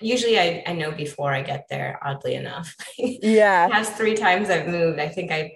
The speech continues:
Speaker 1: picked out everything before ever even going, but
Speaker 2: Yeah.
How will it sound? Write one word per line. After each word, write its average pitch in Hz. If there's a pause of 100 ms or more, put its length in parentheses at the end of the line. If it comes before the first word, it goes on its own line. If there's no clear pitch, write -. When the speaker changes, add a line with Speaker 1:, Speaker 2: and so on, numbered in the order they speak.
Speaker 1:
picked -
out 147
everything 143
before 143
ever 139
even 139 (260)
going, 151
but 160 (460)
Speaker 2:
Yeah. 233